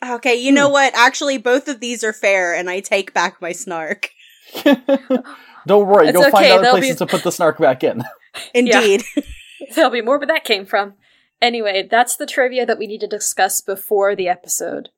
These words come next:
Speaker 3: actually gets discussed. <laughs>
Speaker 1: Incredible.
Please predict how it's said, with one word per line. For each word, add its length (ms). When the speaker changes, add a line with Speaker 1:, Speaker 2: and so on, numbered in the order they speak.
Speaker 3:
actually 600
gets 200
discussed. 600
<laughs> 260
Speaker 1:
Incredible. 720